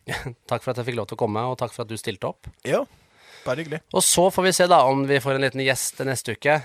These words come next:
Speaker 1: Det er ikke alltid ting går som det skal, så noen ganger blir gjestene våre syke, dessverre.
Speaker 2: Ja.
Speaker 1: Så vi håper jo da at, eh, den personen som skulle vært her, eh, i dag faktisk,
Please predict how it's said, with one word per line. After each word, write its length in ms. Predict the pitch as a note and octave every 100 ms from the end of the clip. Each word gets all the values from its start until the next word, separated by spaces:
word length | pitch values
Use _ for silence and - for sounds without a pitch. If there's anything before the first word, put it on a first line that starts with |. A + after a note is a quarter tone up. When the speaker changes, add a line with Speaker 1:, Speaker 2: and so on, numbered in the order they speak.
| -
Speaker 1:
Det 160 | C3 B2+
er 460 | B2+ B2+ C3 A#2+ A2
ikke 140 | C#3
alltid 320 | A#2+ - A#2
ting 160 | - B2+
går 160 | A#2 G#2+
som 160 | B2+
det 80 | B2+
skal, 300 | - E3+ F#3+
så 80 | D3+
noen 160 | E3 C3+
ganger 100 | C3
blir 80 | C3
gjestene 300 | B2 - G2+
våre 100 | B2
syke, 560 | - - C#3+ - G#3 C#3
dessverre. 460 | - C3 B2+ A2+ A2+
Speaker 2:
Ja. 160 | _ -
Speaker 1:
Så 160 | C#3+ C3+
vi 80 | C3
håper 380 | C3 A#2+ - A#2
jo 20 |
da 100 | A2 G#2
at, 160 | -
eh, 160 | A2+ G#2+
den 400 | G#2 A2 A#2 A2 _ - _ - _ _
personen 400 | D3 C3+ A#2 A2
som 140 | G#2+ A#2+
skulle 300 | - A#2+ A#2
vært 240 | A2 - -
her, 220 | G#2+ A2 G#2
eh, 480 | - A#2 A2 G#2+ A2 A2 B2+
i 20 |
dag 220 | A2+ G2+ B2
faktisk, 440 | D#3+ A3+ - -